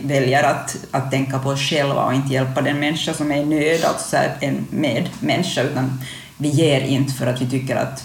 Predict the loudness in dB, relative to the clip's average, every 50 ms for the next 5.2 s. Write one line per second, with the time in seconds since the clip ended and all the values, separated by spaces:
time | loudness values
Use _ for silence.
0 | -14 -6 -2 0 2 4 4 2 2 0 -2 -2 -4 -6 -8 -14 -12 -4 -2 -2
1 | 0 0 -2 -2 -4 -2 0 0 0 0 -2 -2 -2 -2 -2 -2 -4 -4 -2 0
2 | 0 2 2 0 2 2 0 2 2 2 2 2 0 -4 -4 -4 -2 -2 -2 0
3 | -2 -4 -4 -4 -2 0 0 -2 -2 -4 -8 -12 -14 -16 -16 -16 -16 -16 -16 -16
4 | -16 -16 -18 -18 -14 -6 0 4 4 4 4 4 2 0 0 2 0 0 -2 -2
5 | -2 0 0 0